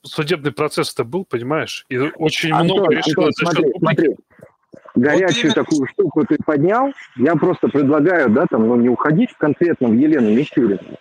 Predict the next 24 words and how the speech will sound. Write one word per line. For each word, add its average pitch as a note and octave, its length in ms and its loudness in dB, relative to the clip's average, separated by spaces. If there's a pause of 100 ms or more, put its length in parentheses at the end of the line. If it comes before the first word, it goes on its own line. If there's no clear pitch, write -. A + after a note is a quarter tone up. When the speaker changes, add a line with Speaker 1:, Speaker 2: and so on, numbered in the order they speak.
(440)
Speaker 2:
А G#2+ 80 -4
я F3 140 2
просто G#3 340 -2
говорю D3 320 2
о B2 60 0
том, E3 260 0
что A2+ 360 -2 (840)
коллегиальность, D#3 840 0
она, D3+ 540 0 (300)
знаете, D3+ 500 0 (320)
раньше, D#3 540 -2
я C3 180 0
помню, C#3 380 0
у A#2+ 60 2
нас C#3 180 0
в A#2+ 100 2
больнице C3+ 540 0 (720)
на D3+ 420 0
истории F3 320 0
болезни, D#3+ 500 2
если C#3 360 0
это C3 160 0
был C#3+ 200 2
врач, F#3 280 0